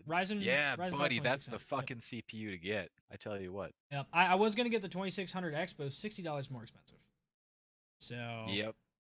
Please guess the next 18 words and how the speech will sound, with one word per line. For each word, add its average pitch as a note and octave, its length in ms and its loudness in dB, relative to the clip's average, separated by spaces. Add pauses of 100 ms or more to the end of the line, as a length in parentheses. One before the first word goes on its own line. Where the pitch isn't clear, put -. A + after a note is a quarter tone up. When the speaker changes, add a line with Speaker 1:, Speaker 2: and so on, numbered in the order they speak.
(120)
Speaker 1:
yeah. - 60 -8
Speaker 2:
Fuck F#2+ 120 -8
it. F2 220 -6
It's, A#2+ 280 -4
I C3+ 140 0
mean, D3 260 -2
you C3+ 140 -2
can, F#2+ 500 -4 (320)
I A2 80 -4
mean, G2 240 0 (100)
all A#2 200 6
of G2 60 -2
the F2 60 -10
Ryzen F2 340 -2
processors F#2 680 -4
are F2 220 -4 (240)
easily, F#2 960 -2
um, E2+ 320 -4